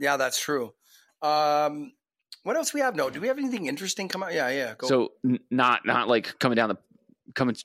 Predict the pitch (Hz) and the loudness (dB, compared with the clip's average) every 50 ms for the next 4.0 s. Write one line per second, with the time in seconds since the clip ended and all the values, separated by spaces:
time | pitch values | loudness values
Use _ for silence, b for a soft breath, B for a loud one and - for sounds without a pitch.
0 | - - - 123 123 123 113 123 113 110 - 113 104 - 123 120 117 110 110 107 | -8 -2 2 4 4 4 4 4 2 2 2 0 2 2 4 4 4 4 4 4
1 | 104 101 92 - - 90 92 90 - - 95 98 95 98 104 101 98 98 - - | 4 4 4 4 4 4 4 4 4 2 2 4 4 4 4 4 2 -2 0 0
2 | 113 104 95 92 92 90 90 87 90 - - 101 85 87 80 - - 107 92 90 | 0 2 2 2 2 2 2 2 2 0 0 0 -2 -2 -4 -4 -4 -2 -2 0
3 | 85 87 90 85 85 - - 92 87 - - 85 87 90 92 90 87 85 87 | 2 2 2 0 0 2 2 2 2 2 -2 -2 0 0 2 2 0 -2 -4